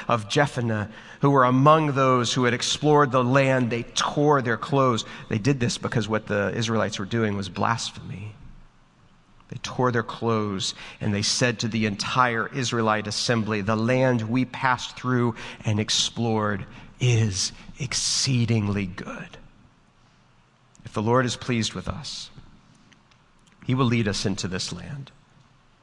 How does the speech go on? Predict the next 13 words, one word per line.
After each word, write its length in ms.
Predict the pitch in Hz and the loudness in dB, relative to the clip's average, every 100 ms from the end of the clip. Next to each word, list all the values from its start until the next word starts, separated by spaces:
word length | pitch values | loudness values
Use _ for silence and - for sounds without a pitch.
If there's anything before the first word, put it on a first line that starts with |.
| _ _ _ _ - | _ _ _ _ -6
a 60 | |
land 460 | 98 113 113 107 98 | -2 0 0 0 -2
flowing 420 | - 120 110 101 | -2 0 2 0
with 160 | 95 107 | -2 0
milk 360 | 110 120 113 | 2 2 0
and 140 | 95 92 | -4 -4
honey. 460 | - 104 95 90 - - - _ - _ - - _ _ _ _ _ _ _ _ _ | -4 -4 -4 -10 -16 -20 -20 _ -20 _ -20 -20 _ _ _ _ _ _ _ _ _
He 120 | - 107 | -4 -2
will 120 | 123 | 0
give 220 | 135 127 | 0 -2
it 140 | 113 | -2
to 160 | - 90 | -6 -8
us. 380 | 95 - - | -8 -12 -18